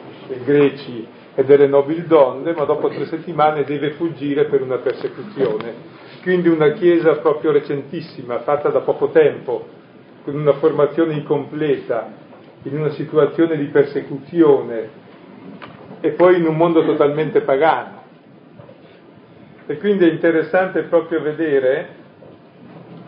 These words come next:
eh, cosa suggerisce, eh, Paolo a una comunità molto recente, molto giovane, che non ha una conoscenza completa della fede,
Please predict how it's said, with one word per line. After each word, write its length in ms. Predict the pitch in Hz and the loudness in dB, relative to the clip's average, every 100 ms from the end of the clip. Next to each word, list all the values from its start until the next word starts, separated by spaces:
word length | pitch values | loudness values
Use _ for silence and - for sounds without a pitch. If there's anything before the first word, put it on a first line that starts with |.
| - - - | -20 -20 0
eh, 220 | 160 135 | 0 2
cosa 300 | 151 180 175 | 2 4 2
suggerisce, 1080 | - 147 147 156 180 170 - 143 131 - - - - | 0 -4 -2 -2 -4 -8 0 2 2 0 -12 -18 -6
eh, 680 | 131 120 123 117 113 110 - - | -4 -2 -4 -6 -8 -10 -14 -10
Paolo 440 | - 151 143 127 131 | -2 2 2 0 -2
a 40 | |
una 140 | 135 | -2
comunità 840 | 131 156 147 143 - 151 139 - - - | -8 -10 -12 -12 -4 -4 -4 -10 -20 -8
molto 360 | 151 151 147 | -6 -4 -4
recente, 520 | 139 - 147 143 139 | -2 -2 -4 -4 -4
molto 380 | 131 127 120 143 | -4 -6 -6 -8
giovane, 760 | 135 160 139 143 156 214 - - - - - - - - - - - - - - - - - - - - - | 0 0 2 -2 -2 -4 -6 -18 -20 -20 -20 -20 -20 -20 -20 -20 -20 -20 -20 -20 -20 -20 -20 -20 -20 -20 0
che 100 | 196 | 2
non 200 | 170 160 | 4 4
ha 80 | 170 | 2
una 160 | 160 | 2
conoscenza 560 | 156 156 143 156 151 151 | -2 -2 0 0 0 -2
completa 520 | - 139 131 151 147 | -2 -6 -4 -2 0
della 220 | 123 123 | 0 -2
fede, 560 | 117 143 135 135 160 | -2 0 2 2 0